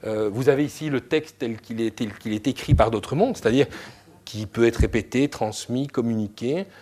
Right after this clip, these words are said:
qui nous conduit tous à savoir ce qui est écrit dans le train mongol. Et à travers sa défiguration, c'est le passage à cette dimension qui va devenir précisément une dimension plastique. Et c'est à partir de là que Dautremont va développer un partenariat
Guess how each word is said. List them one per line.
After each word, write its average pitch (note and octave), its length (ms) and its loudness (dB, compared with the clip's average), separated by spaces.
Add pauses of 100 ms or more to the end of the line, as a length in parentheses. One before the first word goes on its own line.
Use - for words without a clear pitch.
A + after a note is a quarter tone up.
(220)
qui A2+ 160 -12
nous B2+ 160 0 (140)
conduit B2+ 300 0
tous D#3 360 -6
à A2+ 80 -4
savoir B2 340 2
ce - 60 -14
qui - 80 -8
est A2 120 -4
écrit A#2+ 260 -4
dans A2 100 0
le G#2 60 -2
train G2+ 180 -4
mongol. G#2+ 460 2
Et E3+ 240 6 (340)
à C#3 80 8
travers D3+ 340 8
sa C3 140 0
défiguration, B2 720 -2
c'est F3 240 -2
le C#3+ 160 2
passage C3+ 680 4
à A#2 100 -2
cette A2+ 200 0
dimension A2 440 0
qui C3 140 -2
va A#2 100 4
devenir G#2 380 0 (260)
précisément A2+ 640 2
une A#2+ 160 -2
dimension A#2 560 0 (340)
plastique. - 480 10
Et B2 40 -2
c'est - 140 4
à D3 60 8
partir - 360 10
de A#2 80 6
là A3 260 4 (540)
que D3 80 2
Dautremont D3 640 4 (260)
va C#3+ 200 4
développer D3 560 2
un A2 120 -2
partenariat B2 840 -4